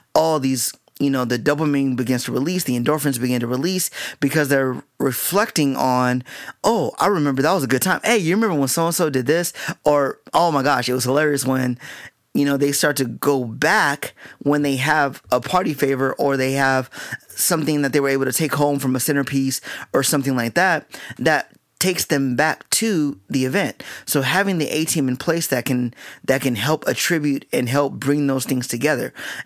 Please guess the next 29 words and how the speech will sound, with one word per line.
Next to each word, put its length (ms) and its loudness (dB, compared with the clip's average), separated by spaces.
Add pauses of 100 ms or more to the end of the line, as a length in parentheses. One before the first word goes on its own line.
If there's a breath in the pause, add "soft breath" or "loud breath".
If, 280 0
again, 340 0
you're 80 -2
talking 260 0
about 200 2
a 40 0
wedding 300 0
per 160 -2
se, 340 -2 (1040)
and 400 0
you 100 2
need 140 0
a 60 0
florist 640 -2 (440 loud breath)
that, 520 0 (100)
you 100 0
know, 320 0 (460)
specializes 920 0
in 340 0 (500 loud breath)
these 380 -2
sorts 420 0
of 540 0 (720 loud breath)
colors 480 2
and 180 2
these 140 0
sorts 240 0
of 80 -2
flowers 560 2
because, 600 0